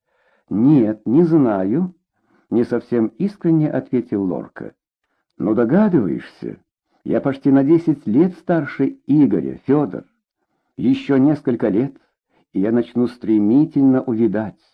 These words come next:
Я уже не смогу быть для него возлюбленной, к ногам которой готовы бросить весь мир. А я женщина, Федор, прежде всего женщина. Другая роль меня не устраивает.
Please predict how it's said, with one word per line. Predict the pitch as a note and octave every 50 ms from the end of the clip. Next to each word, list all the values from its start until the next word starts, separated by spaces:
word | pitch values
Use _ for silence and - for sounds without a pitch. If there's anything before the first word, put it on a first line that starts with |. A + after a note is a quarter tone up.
| _ _
Я | - G#2 D3
уже | E3 D3+ C3+ E3 E3+
не | E3+ F3 E3
смогу | - - E3 E3 E3+ E3 E3 E3 D#3+ D3
быть | C3 C#3 C#3+ B2 G#2+
для | A2+ B2+
него | B2+ B2+ A#2+ A#2 B2
возлюбленной, | A2 A#2+ A2+ F#2+ F2+ G2+ A2+ G#2 F2 D#2+ E2 C#2+ C#2 C#2 C2+ B1+ A1+ A1 _ _ _ _ _ _ _ _
к | -
ногам | D#2+ - D#2 G#2 C#3 D#3+ D#3 C#3+
которой | C#3 C3 A#2+ - A2+ G2+ F2+ D#2+ C#2+ B1 A1 - _ _ _ _ _
готовы | - E2 G2 G2+ B2 A#2 A#2 A2
бросить | E2+ F2 A2+ A#2+ A2 - G#2+ - -
весь | - F#2+ G#2 - - -
мир. | D#2+ D#2 D2 C2+ - _ _ _ _ _ _ _
А | _ - F#2+
я | G#2 A2+ A#2+ A#2+
женщина, | A2 G2+ F#2+ G2+ A#2+ B2+ A#2+ A#2 A#2+ A2+ - - A2+ G#2+ G#2+ G#2+
Федор, | - - A2 G#2+ F#2+ E2+ E2+ D#2+ C2+ - _ _ - _ _ _
прежде | - F#2+ C#3+ D3 C3+ A#2+ A#2+ C3
всего | C3 - C3+ B2 B2+ B2 A#2
женщина. | G#2 G2 D3 F3+ F3+ E3 C#3+ - - - C3 A2 F#2+ F2 D2+ A#1+ - _ _ _ _ _ - -
Другая | - - B2 C3+ C3+ B2 D3+ D#3+ D#3 D3+ D3+ C#3+
роль | B2 C3+ E3 F3 D3+ B2
меня | A#2 C3+ C#3+ D3 D3+ D3+
не | C#3 A#2+ A#2+ D3+ E3
устраивает. | E3 F3 D3 - - _ - B2 A#2+ A2+ F#2+ D#2+ D#2+ C#2 A#1 A1+ -